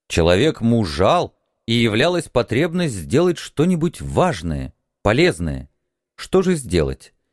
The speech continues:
Сначала, как обыкновенно, прельщают мечты —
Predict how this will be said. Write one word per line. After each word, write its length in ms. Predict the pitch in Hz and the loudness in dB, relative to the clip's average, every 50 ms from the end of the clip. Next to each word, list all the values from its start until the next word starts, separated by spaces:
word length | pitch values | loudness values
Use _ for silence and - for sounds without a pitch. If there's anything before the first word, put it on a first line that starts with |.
| _ _ _ _ _ _ _ _ _ _ _ | _ _ _ _ _ _ _ _ _ _ _
Сначала, 600 | - - 123 127 139 139 - 214 214 196 160 104 | -2 2 2 2 2 2 2 2 2 2 0 0
как 200 | - 107 - - | -2 -6 -4 -2
обыкновенно, 680 | 104 92 92 - 113 110 107 113 147 160 151 143 131 101 | -2 -2 -2 0 0 0 0 0 0 0 0 0 -2 -2
прельщают 720 | - 107 104 101 95 - - 127 127 127 117 104 - 95 | -2 -2 -2 -2 -2 -2 0 0 2 2 0 -2 -4 -4
мечты — 720 | 104 104 95 - - - - - 143 165 170 156 - | -4 -4 -4 -4 -10 -8 -4 0 0 2 2 0 -2